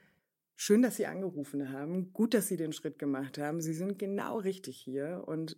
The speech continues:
wir können helfen und egal wie, wir haben aber jetzt schon mal einen Anfang und, ähm, ja, schön, dass Sie, schön, dass Sie so mutig waren“, dann geht das wahnsinnig schnell über in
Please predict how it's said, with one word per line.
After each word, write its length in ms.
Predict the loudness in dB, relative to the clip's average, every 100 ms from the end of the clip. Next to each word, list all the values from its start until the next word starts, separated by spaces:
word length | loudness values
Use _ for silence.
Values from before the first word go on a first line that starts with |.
| -2
wir 120 | -2
können 300 | 2 2 2
helfen 580 | 2 2 2 0 -2 -2
und 240 | 0 0
egal 440 | -2 -2 0 0 -2
wie, 280 | -2 -4
wir 160 | -4 -2
haben 200 | -2 0
aber 140 | 0
jetzt 180 | 2 0
schon 120 | 0
mal 160 | 0 0
einen 120 | 0
Anfang 480 | 0 0 0 -2 -4 -10 -20 -18 -20 -20 -20 -20 _
und, 440 | 2 4 6 4 0
ähm, 480 | 2 4 2 0 0
ja, 180 | 0 0
schön, 280 | 4 4
dass 180 | 4 0
Sie, 80 | -10
schön, 220 | -6 -2 0
dass 220 | -2 -2
Sie 140 | -2
so 100 | 0
mutig 400 | 2 2 0 -2
waren“, 420 | -4 -4 -6 -8 -14 _ _ _ _ 0
dann 360 | 4 4 2 -2 -4
geht 180 | -2
das 300 | 0 -2 -6 -10
wahnsinnig 720 | -2 2 4 2 -2 -6 -6
schnell 280 | -4 -4 -6
über 460 | -6 -6 -8 -10
in 500 | -6 -4 -4 -8 -14